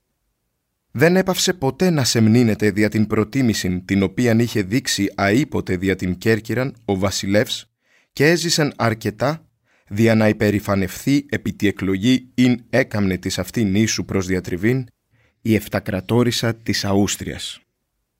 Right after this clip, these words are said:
Ενθυμεί το αμυδρός τον Μουστοξίδην, μαδότο, δοτίσιμο και ταλέντο.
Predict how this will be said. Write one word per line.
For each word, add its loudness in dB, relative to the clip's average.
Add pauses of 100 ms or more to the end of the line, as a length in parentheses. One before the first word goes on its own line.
(440)
Ενθυμεί 2
το 2
αμυδρός 0
τον 2
Μουστοξίδην, 0 (280)
μαδότο, 2 (320)
δοτίσιμο 2
και -2
ταλέντο. 0